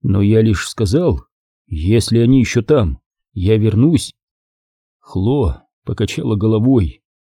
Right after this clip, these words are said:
"Их там нет", проговорила она деланно утомлённым голосом, словно давая понять, что больше не в силах выносить моё присутствие.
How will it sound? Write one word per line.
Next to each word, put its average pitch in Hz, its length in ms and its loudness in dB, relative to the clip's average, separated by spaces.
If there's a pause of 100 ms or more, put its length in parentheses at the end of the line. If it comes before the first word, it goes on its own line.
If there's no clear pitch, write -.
(120)
"Их 240 280 0
там 196 280 4
нет", 165 500 4 (340)
проговорила 117 680 2
она 143 180 0
деланно 139 460 2
утомлённым 127 600 2
голосом, 113 520 -2 (400)
словно 190 400 -4
давая 170 320 0
понять, 139 540 0 (300)
что - 240 -4
больше 143 360 0
не 170 120 2
в - 60 -6
силах 135 380 0
выносить 123 480 0
моё 135 240 2
присутствие. 123 880 -2